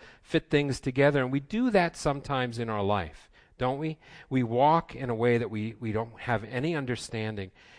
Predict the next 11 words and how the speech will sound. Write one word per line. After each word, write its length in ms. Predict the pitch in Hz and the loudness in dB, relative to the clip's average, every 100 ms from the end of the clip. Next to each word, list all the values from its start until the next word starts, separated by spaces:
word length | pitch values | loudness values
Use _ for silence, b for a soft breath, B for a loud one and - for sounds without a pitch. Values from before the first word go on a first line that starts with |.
| b | b
but 220 | - 120 - | -8 -6 -4
God 320 | 123 139 143 | -2 -2 -4
wants 380 | 120 120 113 - | -2 -2 -4 -8
to 120 | 113 | -6
give 280 | 101 110 101 | -2 -2 -2
us 280 | 95 - - b b b | -4 -8 -18 b b b
wisdom 440 | 113 113 107 95 | -2 -2 -2 -8
for 240 | 87 101 95 | -8 -12 -10
understanding. 760 | 101 92 - 107 101 95 90 | -8 -8 -10 -8 -6 -6 -8
And 100 | 92 | -4
then 200 | 113 117 | -4 -4